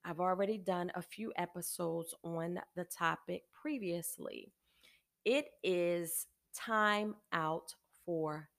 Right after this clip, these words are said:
this, this being D I S. And so I want to spend a little time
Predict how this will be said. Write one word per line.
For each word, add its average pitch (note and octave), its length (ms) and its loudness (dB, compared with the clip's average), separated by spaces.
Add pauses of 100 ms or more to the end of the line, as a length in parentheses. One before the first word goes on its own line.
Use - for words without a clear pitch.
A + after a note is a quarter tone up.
(260)
this, - 220 0 (1000)
this F3 360 4 (100)
being D#3+ 400 -4 (160)
D D#3 180 -2
I D3 200 -4 (240)
S. - 340 -4 (680)
And G#3+ 220 0
so F3+ 720 4 (1040)
I F3 120 0
want A3 540 -2
to A3+ 120 -6
spend A#3 340 -2
a A3+ 60 0
little G#3+ 240 0
time F3 680 0